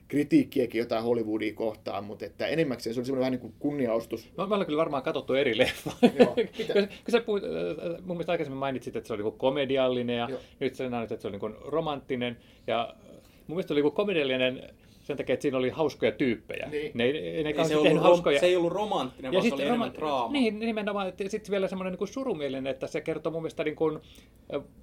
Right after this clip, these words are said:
Speaker 2: valintojen tekemisestä ja sit niiden kanssa elämisestä.
Speaker 3: Se kertoo vanhasta miehestä, joka
Speaker 2: Niin.
Speaker 3: yrittää,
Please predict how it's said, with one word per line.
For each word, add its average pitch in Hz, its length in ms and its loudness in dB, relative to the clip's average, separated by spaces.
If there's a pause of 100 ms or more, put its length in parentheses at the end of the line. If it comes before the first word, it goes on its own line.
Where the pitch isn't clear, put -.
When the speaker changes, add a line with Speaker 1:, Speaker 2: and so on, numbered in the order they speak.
Speaker 2:
valintojen 147 540 2
tekemisestä 147 640 0
ja 127 100 2
sit 127 100 -8
niiden 147 260 -4
kanssa 147 260 -4
elämisestä. 123 720 -2
Speaker 3:
Se - 120 -12
kertoo 123 640 -6 (100)
vanhasta 139 440 -12
miehestä, 127 440 -6
joka 120 280 -4
Speaker 2:
Niin. 123 160 -4
Speaker 3:
yrittää, 127 560 -4